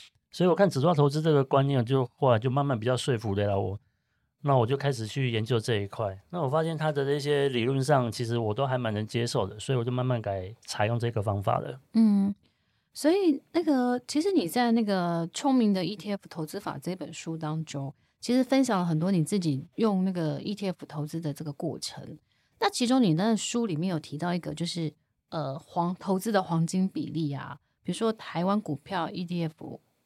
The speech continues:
Speaker 2: 或是现金存股、美股E T F，各要存入多少资金才能够存好存满？就是这个可以分享一下吗？
Speaker 1: 嗯，好，这是我自己的想法啦。因为像如果这样讲指数化投资的话，其实大部分人都会推荐你要去投资美股。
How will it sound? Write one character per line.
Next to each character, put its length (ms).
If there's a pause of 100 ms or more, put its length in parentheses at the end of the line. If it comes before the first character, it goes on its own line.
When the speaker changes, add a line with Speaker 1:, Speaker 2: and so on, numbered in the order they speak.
Speaker 2:
或 80
是 220
现 180
金 140
存 180
股、 120
美 200
股 140
E 80
T 140
F， 340
各 140
要 160
存 280
入 160
多 160
少 240
资 200
金 200
才 200
能 180
够 80
存 280
好 180
存 260
满？ 180
就 140
是 140
这 180
个 120
可 140
以 60
分 200
享 200
一 20
下 200
吗？ 220
Speaker 1:
嗯， 240 (100)
好， 280
这 160
是 80
我 140
自 140
己 80
的 80
想 280
法 220
啦。 140
因 120
为 120
像 300 (280)
如 140
果 100
这 100
样 220
讲 400
指 180
数 120
化 60
投 200
资 160
的 80
话， 220
其 80
实 80
大 160
部 140
分 120
人 60
都 80
会 60
推 140
荐 160
你 60
要 80
去 80
投 220
资 280
美 240
股。 240